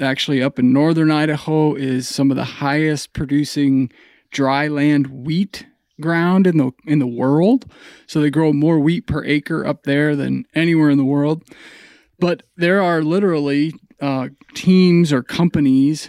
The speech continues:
that follow the harvest, right? And they'll start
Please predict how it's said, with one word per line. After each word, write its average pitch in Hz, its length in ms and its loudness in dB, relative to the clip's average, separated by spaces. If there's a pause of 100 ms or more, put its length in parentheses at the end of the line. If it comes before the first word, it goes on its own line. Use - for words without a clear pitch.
(160)
that 143 220 -4
follow 156 540 -2
the 156 140 -2
harvest, 160 800 -4
right? 139 300 -2
And 143 120 4
they'll 135 140 2
start - 580 -2